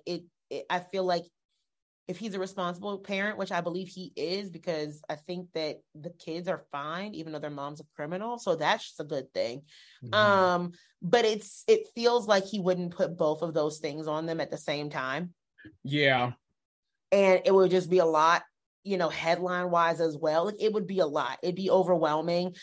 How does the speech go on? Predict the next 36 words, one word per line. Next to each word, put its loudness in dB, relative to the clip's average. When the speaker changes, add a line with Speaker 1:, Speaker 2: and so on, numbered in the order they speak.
Speaker 1:
So 6
I 8
think -6
that 6
halfway 0
through, 2
maybe 0
when -2
things -4
die 4
down 2
and -6
she -4
goes 6
from -2
being, 0
you 0
know, 2
a 6
full 6
highlight 6
on 4
my 4
Instagram 0
stories -2
when 0
she -2
gets 2
Speaker 2:
<laughs> -
Speaker 1:
sentenced -4
to, 2
like, 4
the 4
bottom 4
of, 2
like, -2